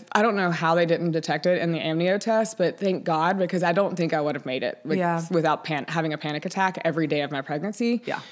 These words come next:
Speaker 1: Because only two percent of Turner syndrome babies make it to birth. Um, and,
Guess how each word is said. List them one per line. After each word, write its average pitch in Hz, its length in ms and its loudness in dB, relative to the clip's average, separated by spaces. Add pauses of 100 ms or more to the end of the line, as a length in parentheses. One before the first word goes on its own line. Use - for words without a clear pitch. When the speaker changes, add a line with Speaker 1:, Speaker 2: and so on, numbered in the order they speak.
(120)
Speaker 1:
Because - 160 -8
only 170 220 0
two 202 200 -2
percent 170 340 -4
of 147 100 -6
Turner 151 260 -4
syndrome 151 360 -4
babies 135 380 -4
make 143 240 -4
it - 160 -6
to 135 440 -4 (220)
birth. - 420 -6 (120)
Um, 143 400 -2 (460)
and, 165 320 0